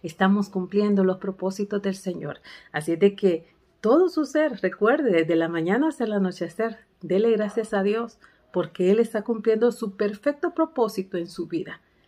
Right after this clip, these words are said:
Quizás esté atravesando dificultades. Recuerde, Él es el que sacia de bien su boca. Él es el que sana sus dolencias. Él es el que rejuvenece su vida. Así es de que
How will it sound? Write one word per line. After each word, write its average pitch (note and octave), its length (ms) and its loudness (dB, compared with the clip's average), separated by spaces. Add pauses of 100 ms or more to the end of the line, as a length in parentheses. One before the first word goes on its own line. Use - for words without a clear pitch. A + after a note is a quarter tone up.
(160)
Quizás E3 380 -8
esté G#3 200 -4
atravesando G#3+ 680 -2
dificultades. G#3 760 -4 (640)
Recuerde, G#3 680 -2 (180)
Él F#3+ 200 6
es G3 140 4
el F#3+ 160 0
que F3 140 0
sacia - 680 -4 (460)
de D#3+ 100 -6
bien E3+ 280 -2
su - 180 -12
boca. D#3+ 400 -10 (540)
Él D#3+ 160 -2
es F#3 160 -2
el E3+ 180 -2
que E3+ 140 -4
sana F#3 480 2
sus D#3+ 220 -6
dolencias. D#3+ 720 -6 (600)
Él D#3+ 180 -6
es E3 80 -4
el E3+ 120 -2
que F3+ 160 -2
rejuvenece F#3 920 0 (240)
su D3 240 -10
vida. C#3+ 260 -8 (500)
Así D#3 200 -8
es E3 80 -6
de A3 160 2
que G4 280 0